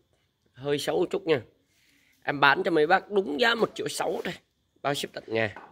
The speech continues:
Đúng giá một triệu sáu nha. Mấy bác đừng có, mấy bác kiếm không ra được giá đó đâu. Thiệt sự là không thể có giá đó. Thiệt sự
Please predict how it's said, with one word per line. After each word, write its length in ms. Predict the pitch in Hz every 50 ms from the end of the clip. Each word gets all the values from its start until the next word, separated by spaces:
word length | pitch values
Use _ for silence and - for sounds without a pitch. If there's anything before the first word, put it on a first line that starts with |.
| - - - - - - _ _ _ _ _ _ _ _ _ _ _ _ _ _ _ _ _ _
Đúng 280 | - 151 151 - 214 208
giá 180 | 208 196 214 220
một 160 | 208 180 -
triệu 140 | - 131 -
sáu 260 | - 175 143 170 202
nha. 140 | 208 196 156
Mấy 180 | 131 147 156 185
bác 180 | 202 196 -
đừng 220 | 180 160 139 135 -
có, 180 | 165 170 170 - _ - - - _ _ _ _ _ _ _ - - - -
mấy 140 | - 165 175
bác 160 | 160 - -
kiếm 180 | - 220 226 269
không 140 | - 247 214
ra 180 | 208 185 185
được 120 | 165 147 147
giá 160 | 156 156 175
đó 120 | 190 208 208
đâu. 160 | 202 180 143 - - - - - _ _ -
Thiệt 160 | 170 175 -
sự 220 | - - 180 -
là 80 | 120 123
không 280 | - - - - 190 170
thể 160 | 170 139 113
có 140 | - 120 147
giá 180 | 151 151 151
đó. 140 | - - - - _ _ _ _ _ _ _ _ _ _ _ _ _ _ _ _
Thiệt 140 | - 160 -
sự 220 | - - 175 -